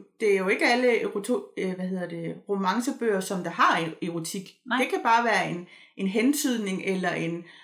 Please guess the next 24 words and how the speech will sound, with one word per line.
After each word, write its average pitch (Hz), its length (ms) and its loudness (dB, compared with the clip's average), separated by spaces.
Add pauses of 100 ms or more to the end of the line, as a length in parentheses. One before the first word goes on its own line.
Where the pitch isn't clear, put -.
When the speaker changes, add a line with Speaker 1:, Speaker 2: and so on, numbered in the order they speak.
(140)
Speaker 1:
"Nå, 202 140 0
men 196 100 0
det 247 100 2
var 247 100 6
hyggeligt," 247 440 -2
og, 165 360 -4 (240)
"Nej, 208 160 0
hvor 220 100 2
var 202 160 2
det 202 140 -2
dejligt 196 340 0
i 190 100 -6
går," 185 280 -2
og, 156 540 -4 (220)
"Han 226 140 0
er 247 80 0
godt 208 180 -2
nok 202 140 -4
lækker." 196 320 0 (480)
Så - 180 -2
får 285 180 4
du 233 60 2
ikke 247 180 0
mere, 226 440 2